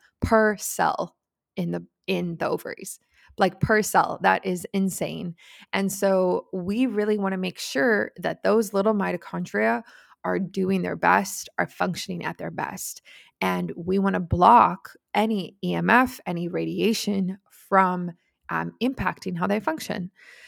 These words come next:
because I want women to have healthy cycles and healthy hormones and, uh, healthy pregnancy and fertility and not have further,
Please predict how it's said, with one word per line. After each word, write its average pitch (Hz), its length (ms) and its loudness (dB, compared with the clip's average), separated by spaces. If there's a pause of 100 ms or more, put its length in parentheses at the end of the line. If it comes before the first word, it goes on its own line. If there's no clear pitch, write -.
(140)
because 185 720 -2 (180)
I 185 160 0
want 190 420 0
women 190 360 2
to 196 80 -4
have 180 220 2
healthy 180 340 0
cycles 165 680 -2
and 170 440 -4
healthy 180 480 -8
hormones 175 840 -2
and, 165 560 -6
uh, - 380 -6 (520)
healthy 196 220 -4
pregnancy 208 720 0
and 175 140 -4
fertility 190 720 -2
and 170 260 -6
not 180 280 -2
have 175 440 -6
further, 180 720 0